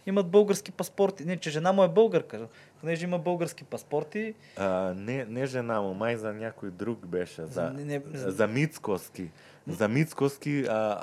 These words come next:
Speaker 2: а
Speaker 1: А
Speaker 2: това е последно, че на, на, на жена му, сестрата и цялото нейно
Speaker 1: Да,
Speaker 2: семејство
Speaker 1: са
Speaker 2: од
Speaker 1: българи.
Speaker 2: Струмица имат българско гражданство. Да.
Speaker 1: Да, да.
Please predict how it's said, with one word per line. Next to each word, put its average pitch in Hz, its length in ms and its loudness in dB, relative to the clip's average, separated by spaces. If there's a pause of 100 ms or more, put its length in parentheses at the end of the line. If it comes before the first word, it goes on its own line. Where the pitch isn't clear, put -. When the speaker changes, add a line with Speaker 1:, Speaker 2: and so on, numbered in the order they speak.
Speaker 2:
а 101 340 4
Speaker 1:
А 98 40 4
Speaker 2:
това 127 340 6
е 135 60 8
последно, 143 720 0
че 127 280 0
на, 107 520 -4
на, 101 340 -6 (440)
на 107 140 2
жена 104 360 4
му, 147 160 2
сестрата 110 840 0
и 123 100 -8
цялото 127 520 2
нейно 107 320 -4
Speaker 1:
Да, 95 60 -6
Speaker 2:
семејство 170 420 8
Speaker 1:
са 101 120 4
Speaker 2:
од 98 60 4
Speaker 1:
българи. 123 220 4
Speaker 2:
Струмица 143 300 2
имат 131 440 -2
българско 107 600 4
гражданство. 90 640 0
Да. - 60 -4
Speaker 1:
Да, 160 280 10
да. 151 220 0